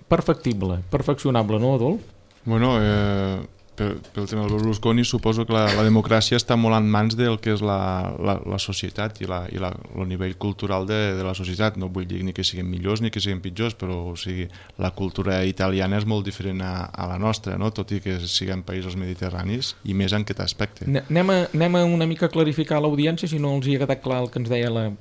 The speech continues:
Speaker 1: la bona comunicant Mari Carme. Resulta que el Berlusconi, eh, vol aconseguir una llei que es diu d'impunitat, que és que no el puguin jutjar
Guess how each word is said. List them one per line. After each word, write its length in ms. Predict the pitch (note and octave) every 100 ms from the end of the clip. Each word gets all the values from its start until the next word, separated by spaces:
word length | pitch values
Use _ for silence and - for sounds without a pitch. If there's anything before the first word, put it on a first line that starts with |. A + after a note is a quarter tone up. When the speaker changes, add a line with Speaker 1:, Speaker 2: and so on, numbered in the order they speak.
| - -
Speaker 1:
la 100 | -
bona 280 | A#2 B2+ A#2+
comunicant 560 | A2+ A#2 A#2 A#2 A#2+ A2
Mari 220 | A2 G#2+
Carme. 340 | A#2+ C3+ C#3 E3+ - - - -
Resulta 480 | A#2+ C3 C#3 C#3 D3+
que 160 | C#3 B2+ A#2+ A2+ A2 A#2+ A2 - - - - -
el 60 | A#2+
Berlusconi, 840 | A2+ A#2 A#2 - B2 A#2+ C3+ C#3+ -
eh, 240 | A#2 A#2 A#2 -
vol 320 | C3 A#2+ B2 A#2 -
aconseguir 320 | - B2+ B2
una 100 | C3
llei 160 | C3 B2
que 120 | -
es 60 | A#2
diu 160 | C3+ B2 B2
d'impunitat, 800 | C3 B2+ A2+ B2 A2+ A2+ B2+ - - _ _ _ _ _ _ _ -
que 220 | A#2 A2+
és 120 | C3+
que 120 | - A#2+
no 80 | A#2
el 40 | A2+
puguin 360 | A#2 A#2+ B2 A#2
jutjar 360 | A#2+ A2+ A2+